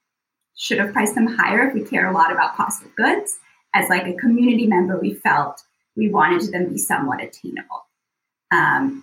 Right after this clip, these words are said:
and a lot of people say that they finally bought the sitters and they used to wear a three pack from Walmart and they're gonna buy three more pairs. I think that we're really proud of the products we've developed. Um, the products we've developed will hopefully last you a lifetime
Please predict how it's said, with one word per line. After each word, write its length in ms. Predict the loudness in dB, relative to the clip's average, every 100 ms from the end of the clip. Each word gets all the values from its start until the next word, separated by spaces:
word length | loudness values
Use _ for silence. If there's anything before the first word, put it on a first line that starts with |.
| -2
and 280 | 0 0 -2
a 100 | 0
lot 240 | 2 2
of 100 | 0
people 220 | -4 -4
say 280 | -2 0 0
that 160 | -2 -4
they 200 | -6 -2
finally 300 | 0 2 2
bought 240 | 2 2 0
the 60 |
sitters 580 | -4 -4 -2 0 -2 -8 _ _ _ -4
and 180 | 0
they 40 | 0
used 240 | 0 -2
to 80 | -2
wear 180 | 0 0
a 100 | -2
three 240 | -2 0
pack 320 | 2 0 0
from 160 | -2 -2
Walmart 560 | 2 2 4 2 0 -4
and 460 | -2 2 4 2 0 _ _ _ _ _ _
they're 180 | 0 2
gonna 180 | 4 2
buy 220 | 0 -2
three 160 | -6 -8
more 200 | -8 -10
pairs. 520 | -12 -12 -14 -16 -14 -6
I 80 | -4
think 280 | -2 -4 -2
that 280 | 0 0 0
we're 200 | 0 0
really 400 | 0 -2 -2 -4
proud 500 | -4 0 4 4 2
of 60 | -2
the 60 |
products 420 | -4 -4 -4 -6
we've 140 | -10 -10
developed. 600 | -6 -4 0 -2 -4 -14 _ _ _ -4
Um, 500 | -2 -2 -4 -6 -8
the 100 | -6
products 320 | -2 0 0
we've 120 | -4
developed 360 | -2 0 0 0
will 120 | -2
hopefully 380 | -2 -2 0 2
last 380 | 2 2 0 -4
you 140 | -2
a 40 | -2
lifetime 760 | -4 -6 -6 0 2 4 2